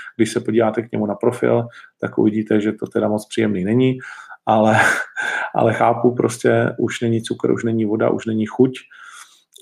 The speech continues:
A Filip nikdy nebyl bůh ví jaký herec, takže to nedokázal zakrýt,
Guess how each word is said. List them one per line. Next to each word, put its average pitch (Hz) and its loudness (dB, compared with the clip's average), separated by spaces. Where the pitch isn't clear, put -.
A 101 2
Filip 113 2
nikdy 107 0
nebyl 117 4
bůh 117 -2
ví 127 2
jaký 127 0
herec, 139 0
takže 110 -4
to 110 -8
nedokázal 110 0
zakrýt, 135 2